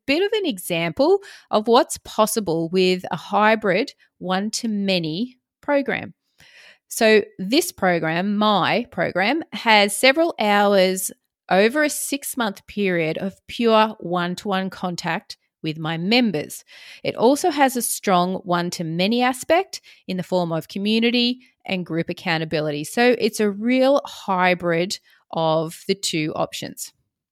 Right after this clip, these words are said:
If you want to check out the Elegant Business Mastermind, you can head over to simply smarter numbers dot com forward slash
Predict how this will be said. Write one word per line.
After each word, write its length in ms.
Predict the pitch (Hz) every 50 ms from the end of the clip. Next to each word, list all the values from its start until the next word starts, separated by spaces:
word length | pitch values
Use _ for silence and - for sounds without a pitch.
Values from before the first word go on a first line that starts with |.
| _ _ -
If 140 | - 233 -
you 80 | 294
want 120 | 285 285 277
to 60 | 262
check 240 | - 254 233 - 233
out 340 | 202 202 196 190 - -
the 320 | - 185 180 175 175 170 -
Elegant 460 | - 175 185 185 180 190 170 - -
Business 300 | - 175 170 175 156 -
Mastermind, 560 | 165 160 156 - - 165 151 156 160 160 170
you 100 | 180 196
can 340 | 196 - 208 196 180 175 175
head 160 | 190 220 214
over 200 | 202 196 185 196
to 240 | - - - 175 175
simply 380 | - - 240 240 - 240 220 220
smarter 420 | - - - 196 185 180 175 175
numbers 320 | 170 175 170 165 170 160
dot 200 | - - - -
com 300 | - - 269 285 302 320 -
forward 300 | - 220 202 202 196 196
slash 540 | - - - 175 170 170 165 165 - -